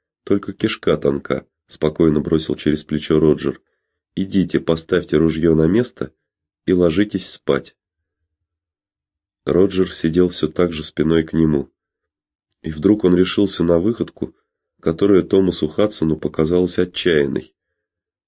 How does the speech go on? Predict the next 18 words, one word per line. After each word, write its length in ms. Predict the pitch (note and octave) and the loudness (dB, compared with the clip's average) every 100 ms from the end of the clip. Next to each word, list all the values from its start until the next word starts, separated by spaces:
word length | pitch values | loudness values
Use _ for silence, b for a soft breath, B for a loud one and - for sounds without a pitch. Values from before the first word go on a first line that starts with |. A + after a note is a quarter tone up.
| _ _ _ _ _ | _ _ _ _ _
«Вам 220 | - F#2 | 0 2
не 80 | G#2 | 4
кажется, 600 | G#2+ D#3 C#3 F2+ - - b b | 2 2 2 -2 -2 -6 b b
что 240 | - - | -16 2
этот 280 | F#2+ F#2+ G2 | 2 4 -2
тип 220 | - A2 | 0 0
напоминает 580 | G#2 E2 F#2 F#2+ G2 F#2 | 0 2 4 4 4 4
леди 260 | F2+ F#2+ F#2+ | 4 4 4
Макбет, 580 | F#2+ F#2 D#2 C#2+ - _ _ _ _ | 4 4 4 0 -2 _ _ _ _
когда 320 | - E2 F2+ | -2 0 4
она 120 | E2+ E2 | 4 4
выходит 480 | F2+ F#2+ E2 D#2 | 2 2 0 0
из 100 | D#2+ | -6
своей 380 | - D#2 E2 D2+ | -2 2 4 4
опочивальни 560 | D2 - - F2 D2+ C#2+ | 2 -2 0 2 2 2
в 80 | C#2+ | 0
ночной 360 | D#2 - D#2+ | -2 2 0
сорочке?» 640 | D2+ E2+ E2+ D#2+ - - | 2 2 2 0 -4 -12